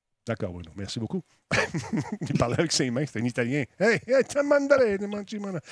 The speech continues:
<clears throat> Alors, voilà. Fait que participer en grand nombre, c'est important. Autre petite, euh, plug que je veux faire pour un artiste que j'aime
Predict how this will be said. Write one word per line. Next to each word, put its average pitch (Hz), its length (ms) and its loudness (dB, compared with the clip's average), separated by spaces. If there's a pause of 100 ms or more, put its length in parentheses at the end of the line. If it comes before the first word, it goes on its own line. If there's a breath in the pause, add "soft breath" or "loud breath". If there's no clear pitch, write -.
(960 loud breath)
<clears throat> - 20 -12
Alors, 151 280 4
voilà. 120 240 2 (160)
Fait 117 100 -4
que 139 140 -2
participer 190 380 -2
en 170 100 0
grand 120 140 -2
nombre, 131 140 -6
c'est - 120 -6
important. 95 320 -6 (800 loud breath)
Autre 220 260 4
petite, - 400 -2
euh, 147 160 4
plug 170 360 2
que 170 100 0
je 135 120 2
veux 135 120 2
faire 180 360 2
pour 165 460 0
un 135 240 0
artiste 143 560 -2
que 117 160 0
j'aime 131 240 -2